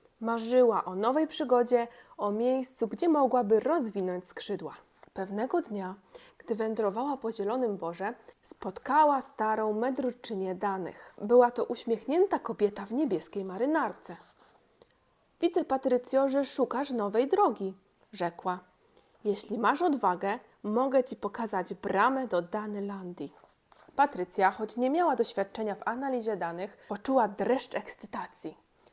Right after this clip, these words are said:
Przyjęła wyzwanie i rozpoczęła swoją podróż do Danylandii. Przez dwa księżyce uczyła się sztuki Power B I, narzędzia, które pozwalało zobaczyć ukryte wzory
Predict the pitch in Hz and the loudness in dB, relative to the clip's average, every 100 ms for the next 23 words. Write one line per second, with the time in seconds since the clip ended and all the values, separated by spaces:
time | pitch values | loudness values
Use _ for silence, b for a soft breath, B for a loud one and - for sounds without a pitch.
0 | b - - 226 247 311 262 214 196 180 | b -10 0 2 4 4 2 0 -4 -4
1 | 202 233 220 214 208 - 208 262 269 233 | -4 -4 -2 -2 -2 -6 -6 -4 -4 -6
2 | - 214 185 170 254 277 247 240 196 269 | -8 -4 -4 -2 0 0 0 -4 -2 0
3 | 277 220 190 185 180 180 160 135 _ _ | 0 -2 -6 -4 -6 -6 -10 -14 _ _
4 | b b b b b b - 240 233 - | b b b b b b -4 -4 -4 -2
5 | 233 269 - 311 294 202 202 208 208 240 | 0 0 0 -4 -2 -4 -2 -2 -2 -4
6 | 285 - 220 214 214 202 - 175 - 196 | -6 -2 0 0 -2 -12 -12 -12 -12 -10
7 | 180 175 185 208 247 220 170 - b b | -6 -4 -4 -6 -8 -10 -10 -16 b b
8 | b - 220 262 220 196 196 220 226 208 | b -8 -4 -2 -4 -6 -4 -4 -4 -6
9 | 202 202 220 262 240 226 208 214 208 196 | -6 -2 0 0 0 -4 -2 -2 -2 -4
10 | 185 208 202 202 - 202 - 247 285 269 | -2 -2 -4 -10 -14 -10 -2 -2 0 -2
11 | 196 185 175 233 | 0 -6 -4 -6